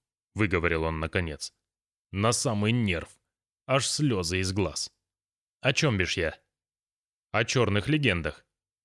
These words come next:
виновато напомнил Влад. "Ага", — все еще несколько сдавленно сказал Игорек. "Тогда давайте по второй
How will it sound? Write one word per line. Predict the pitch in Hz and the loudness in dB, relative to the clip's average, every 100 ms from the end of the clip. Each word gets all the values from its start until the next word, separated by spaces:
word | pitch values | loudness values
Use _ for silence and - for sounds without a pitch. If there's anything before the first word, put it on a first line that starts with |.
| _ | _
виновато | 90 90 85 113 147 | -2 0 0 0 0
напомнил | 147 117 87 80 80 85 | -2 0 -2 -2 -4 -2
Влад. | 85 71 - _ _ _ _ _ _ _ _ _ | -4 -6 -12 _ _ _ _ _ _ _ _ _
"Ага", — | 101 107 80 - _ _ _ _ - | 0 2 0 -4 _ _ _ _ -8
все | - 143 | 0 2
еще | 151 143 | 2 2
несколько | 117 107 87 78 80 | 0 0 -2 -4 -4
сдавленно | 73 110 123 135 135 | 0 0 0 0 -2
сказал | - 120 85 78 | 0 -2 -2 -2
Игорек. | 85 90 69 - _ _ _ _ _ _ _ _ _ _ _ | 0 0 -2 -12 _ _ _ _ _ _ _ _ _ _ _
"Тогда | 98 101 135 139 107 | -4 0 2 0 -2
давайте | 117 107 101 92 92 | 0 2 2 2 0
по | 98 | -2
второй | - 95 73 - | 0 0 -2 -6